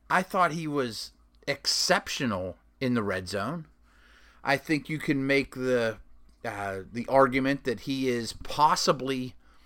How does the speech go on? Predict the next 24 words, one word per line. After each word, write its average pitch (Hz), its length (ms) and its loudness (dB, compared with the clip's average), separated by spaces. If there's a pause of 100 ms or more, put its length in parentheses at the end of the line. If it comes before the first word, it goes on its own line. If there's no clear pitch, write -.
(720)
the 123 200 6
best 147 560 2
running 139 400 2
quarterback 123 760 2
in 120 220 0
the 139 80 4
league. 104 440 -4 (640)
I 143 100 -6
mean, 127 240 -4
certainly - 840 0
in 107 80 -2
the 104 60 -4
conversation. 120 880 0 (880)
Um, 117 540 0 (140)
I 143 120 4
thought 147 300 4
he 151 80 2
got 131 300 6
a 120 120 2
lot 110 460 2
better 127 340 4
in 131 180 -2
the 151 60 0
pocket, 139 600 -4